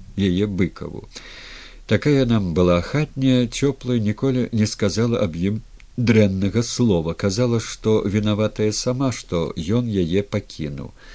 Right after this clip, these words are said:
Пасля захварэла. У іх кватэры ў доме, які называлі Ластаўчына гняздо,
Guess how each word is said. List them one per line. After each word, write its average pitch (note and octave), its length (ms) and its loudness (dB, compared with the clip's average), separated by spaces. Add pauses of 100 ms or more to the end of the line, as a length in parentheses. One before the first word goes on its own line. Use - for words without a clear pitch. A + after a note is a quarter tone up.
(400)
Пасля C3+ 320 2
захварэла. F2+ 800 0 (180)
У G2+ 80 6
іх C#3 240 4
кватэры B2 680 2 (260)
ў G#2 140 2
доме, E2 480 -2 (480)
які F#2 340 -4
называлі F#2 680 -2 (400)
Ластаўчына E2+ 880 -2
гняздо, G2 580 -2